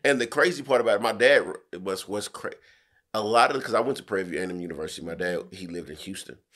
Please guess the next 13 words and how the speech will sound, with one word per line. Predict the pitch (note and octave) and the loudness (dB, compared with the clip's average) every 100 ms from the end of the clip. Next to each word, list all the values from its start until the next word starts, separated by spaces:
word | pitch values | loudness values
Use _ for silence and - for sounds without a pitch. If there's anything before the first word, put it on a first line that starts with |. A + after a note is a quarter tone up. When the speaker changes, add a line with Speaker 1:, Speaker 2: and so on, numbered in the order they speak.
| - - _ _ _ _ _ - - | -20 -20 _ _ _ _ _ -12 -6
Speaker 1:
When | G2+ | -4
I | |
would | G2+ | -2
go | G2+ | -2
to | - | -2
Houston, | C#3+ - - | -6 -12 -14
I'm | - | -18
like, | - | -20
"Damn, | - C3+ G2 | -16 -14 -14
Houston | C3+ E3+ A#2 | -14 -14 -14
feel | D2+ | -12
like | - - | -14 -14
home. | - C#2 | -14 -14